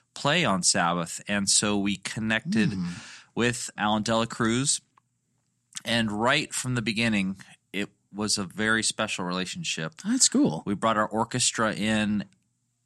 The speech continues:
Speaker 1: and it was Sarah and Albert who were singing. And Sarah,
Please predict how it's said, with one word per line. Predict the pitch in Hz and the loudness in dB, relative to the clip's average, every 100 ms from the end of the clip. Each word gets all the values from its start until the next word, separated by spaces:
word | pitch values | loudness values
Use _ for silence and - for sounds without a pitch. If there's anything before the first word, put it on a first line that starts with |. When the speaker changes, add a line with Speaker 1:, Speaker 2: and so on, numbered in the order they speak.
| - | -6
Speaker 1:
and | 107 | -2
it | 104 | -2
was | 101 95 | 0 4
Sarah | - - 123 127 131 - | 6 6 4 4 2 2
and | 101 - | -4 0
Albert | 104 123 120 107 | 2 2 2 0
who | 123 | 0
were | 117 | 2
singing. | - 127 123 120 | 2 2 2 2
And | 107 101 | 0 2
Sarah, | - - 127 90 90 | 2 4 4 2 -2